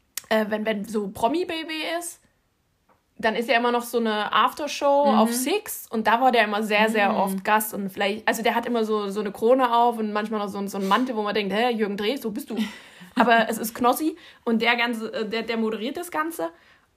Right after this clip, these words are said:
Speaker 1: und das startet am sechsundzwanzigsten ersten. Da bin ich auch, äh, gespannt, ob das jetzt eigentlich die alten Folgen sind, die es auf T V Now gibt oder ob das dann einfach, äh, die neuen dann ausgestrahlt werden. Also es,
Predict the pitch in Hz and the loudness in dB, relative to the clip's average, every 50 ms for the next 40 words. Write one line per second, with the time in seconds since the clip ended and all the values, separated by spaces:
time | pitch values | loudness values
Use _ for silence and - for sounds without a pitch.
0 | _ _ - 247 247 240 226 233 - 214 214 233 214 - 185 196 190 202 190 165 | _ _ -2 0 0 0 0 0 0 0 0 2 0 0 -2 -2 -4 -6 -8 -10
1 | 160 - - - - - 202 196 202 202 233 226 226 - 269 - - 175 180 - | -10 -12 -14 -16 -16 -12 -10 -10 -10 -8 -10 -12 -12 -12 -12 -8 -8 -10 -10 -10
2 | - - 226 202 196 196 208 214 - - 196 208 202 - - _ - 202 196 190 | -14 -14 -12 -10 -8 -8 -8 -8 -6 -6 -8 -8 -8 -14 -18 _ -8 -6 -6 -6
3 | 190 190 208 190 - - 185 202 240 233 226 - 214 202 196 208 196 196 - - | -6 -8 -10 -14 -6 -4 -4 -4 -4 -6 -8 -8 -10 -8 -8 -8 -10 -10 -12 -10
4 | - - - 202 202 202 190 196 190 - 190 - - 180 175 - 254 254 - 294 | -6 -4 -4 -4 -4 -4 -6 -8 -6 -6 -2 -2 -2 -2 -2 -6 -8 -6 -4 -2
5 | 285 294 294 294 285 277 262 285 294 302 302 285 262 - 226 220 - 185 196 - | -2 -4 -6 -10 -10 -10 -10 -10 -10 -10 -12 -12 -10 -10 -10 -8 -8 -10 -8 -8
6 | 190 214 202 180 170 185 233 262 285 254 226 208 208 202 196 - 196 - - 196 | -10 -8 -8 -6 -4 -4 -4 -6 -6 -8 -8 -8 -8 -8 -10 -12 -14 -12 -8 -6
7 | - 185 185 190 196 190 - _ - - - 180 185 185 180 - 220 220 202 196 | -6 -6 -6 -8 -10 -12 -12 _ -12 -8 -6 -6 -6 -6 -8 -12 -12 -10 -8 -6
8 | 185 180 175 185 208 240 247 254 240 233 226 - - 247 254 - 254 226 - - | -4 -2 -2 -2 -2 -4 -4 -6 -6 -6 -4 -4 -4 -4 -6 -10 -12 -14 -8 -6
9 | 240 226 226 220 - 233 220 - 233 220 226 220 226 | -6 -4 -4 -2 -4 -2 0 0 -2 -2 -2 -6 -8